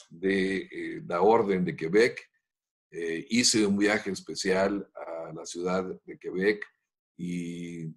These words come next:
en un evento memorable en, eh, el, el Parlamento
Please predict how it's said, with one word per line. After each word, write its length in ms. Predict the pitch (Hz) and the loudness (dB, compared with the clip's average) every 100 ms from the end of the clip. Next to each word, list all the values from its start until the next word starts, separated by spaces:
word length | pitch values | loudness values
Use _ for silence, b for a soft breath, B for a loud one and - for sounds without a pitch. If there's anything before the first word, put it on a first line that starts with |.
| - | -10
en 160 | 90 | -6
un 240 | 101 117 120 | -2 0 2
evento 800 | 101 110 117 117 107 101 92 82 | 4 4 2 4 4 6 4 2
memorable 920 | 92 95 92 92 107 117 104 131 151 _ _ _ _ _ | 2 4 4 6 6 6 4 0 -2 _ _ _ _ _
en, 320 | - 82 85 82 | -16 -12 -12 -14
eh, 760 | 82 82 82 80 78 76 73 _ _ | -14 -12 -10 -10 -10 -10 -12 _ _
el, 560 | - 80 78 151 151 _ - | -18 -18 -18 _ -20 _ -18
el 120 | 180 | -8
Parlamento 920 | 165 160 156 165 240 247 202 214 220 | -8 -6 -4 4 4 4 2 -2 -2